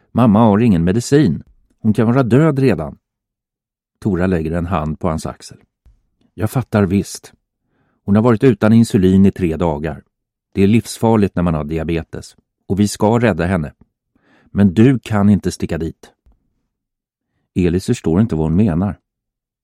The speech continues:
Han måste ju göra det som stod på lappen. Den som låg på köksbordet när de kom tillbaka från resan till kusten.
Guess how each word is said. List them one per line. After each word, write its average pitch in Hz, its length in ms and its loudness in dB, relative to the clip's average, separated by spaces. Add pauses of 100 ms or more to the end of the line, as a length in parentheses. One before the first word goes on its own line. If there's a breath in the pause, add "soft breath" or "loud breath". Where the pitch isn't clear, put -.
(100)
Han 107 140 4
måste 135 320 0
ju 127 60 2
göra 123 280 2
det 165 160 -2
som 85 160 -2
stod 82 200 -10
på 82 60 -4
lappen. - 420 -10 (1200)
Den 107 160 0
som 139 140 2
låg 90 220 2
på 101 80 -2
köksbordet 76 760 -4 (340)
när 87 120 -2
de 90 80 0
kom 107 160 0
tillbaka 80 420 0
från 85 220 -2
resan 73 520 -4
till - 160 -6
kusten. - 460 -12